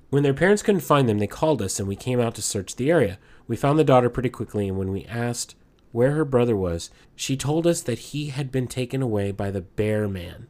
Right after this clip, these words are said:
She said he gave her berries and told her to stay quiet, that he wanted to play with her brother for a while. The last she saw of her brother, he was riding on the shoulders of the bear man and seemed calm.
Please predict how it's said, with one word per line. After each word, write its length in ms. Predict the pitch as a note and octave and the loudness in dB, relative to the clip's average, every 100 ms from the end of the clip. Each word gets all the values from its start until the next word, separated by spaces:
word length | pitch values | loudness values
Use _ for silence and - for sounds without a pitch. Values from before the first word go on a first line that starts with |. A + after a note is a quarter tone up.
| _ | _
She 200 | - - | -10 -6
said 200 | B2 C#3 | 0 2
he 100 | A#2+ | 2
gave 240 | G#2 B2+ C#3+ | 0 2 2
her 100 | D#3+ | 2
berries 400 | C#3 B2 B2 A2+ | 4 4 4 0
and 100 | G#2+ | -4
told 200 | A2 A2+ | -2 -2
her 60 | G#2 | -2
to 60 | |
stay 240 | - A2 A2+ | -6 -4 -6
quiet, 440 | - G2+ F#2+ F#2+ _ _ _ - | -4 -4 -4 -8 _ _ _ -10
that 100 | G2+ | -6
he 40 | G2 | -4
wanted 280 | G2 G#2+ | -2 -4
to 60 | A2 - | -6 -12
play 300 | - G#2+ G2+ | -12 -6 -4
with 180 | G2 F#2+ | -4 -6
her 120 | - | -8
brother 280 | F#2+ F#2 F2 | -6 -6 -6
for 200 | E2+ F2+ | -8 -10
a 60 | E2+ | -10
while. 260 | D#2+ E2 - _ _ _ - _ - - | -10 -14 -20 _ _ _ -20 _ -20 -10
The 80 | G#2 | -4
last 260 | G#2+ C3 | -2 -2
she 120 | - C#3+ | -2 -4
saw 240 | - C#3+ | 0 2
of 60 | C3+ | 2
her 80 | C3+ | 2
brother, 420 | A2+ G#2 G#2 G#2 _ _ - | 0 0 -2 -6 _ _ -18
he 120 | - | -4
was 160 | B2+ G#2+ | -2 2
riding 320 | A#2 C3 D#3 | 2 2 2
on 100 | D#3+ D#3+ | 0 0
the 60 | |
shoulders 440 | C#3+ B2+ B2+ A#2+ A#2 | 0 -2 -2 0 -2
of 100 | G#2 | -2
the 80 | |
bear 280 | G2 B2+ D3+ | -2 2 2
man 340 | A#2+ F#2+ F#2 G2 _ - | 2 -2 -4 -8 _ -10
and 140 | B2 | -6
seemed 320 | - G#2 G#2+ | -4 -4 -6
calm. 380 | - F#3 C#3+ | -8 -4 -4